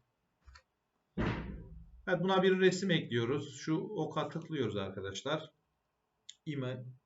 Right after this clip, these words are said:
şu imaj seçeneğine tıklıyoruz. Burada, e, Dev Express'in ikonlarını kullanacağım daha çok.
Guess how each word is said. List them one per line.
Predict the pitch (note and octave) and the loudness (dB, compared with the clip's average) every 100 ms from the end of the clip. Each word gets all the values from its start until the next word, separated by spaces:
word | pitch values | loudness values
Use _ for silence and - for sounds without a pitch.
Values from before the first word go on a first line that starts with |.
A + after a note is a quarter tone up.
| - - _ - | -20 -20 _ -20
şu | - | -12
imaj | C3+ C#3+ D3+ E3 | -8 -2 0 0
seçeneğine | - A#2+ G#2 G#2 G2 G2 G2+ G#2 | -2 -6 -6 -4 -6 -6 -6 -6
tıklıyoruz. | A2 - G#2+ F#2+ F#2+ B2 C#3 - - - _ _ - - - _ _ _ _ - - _ - - | -8 -8 -8 -6 -4 -2 -4 -8 -16 -20 _ _ -20 -20 -20 _ _ _ _ -20 -20 _ -20 -8
Burada, | E3+ F3 G3+ - E3 - | -4 0 0 -2 -6 -10
e, | - A#2+ A2+ A2+ A#2 A2+ - | -4 -2 0 0 -2 -4 -2
Dev | F3+ G3 | 0 2
Express'in | F#3+ F#3+ - D#3+ D#3 - F3+ F#3 F3+ - _ | 0 -2 -2 0 2 0 -2 -2 -6 -14 _
ikonlarını | D#3+ D#3 E3 E3 E3+ E3+ E3+ | -10 -6 -2 0 0 0 -4
kullanacağım | - G#2+ G2+ F#2+ F#2 G#2+ G2+ | -6 -6 -4 -6 -6 -6 -6
daha | F2+ F2+ | -6 -8
çok. | - - | -8 -10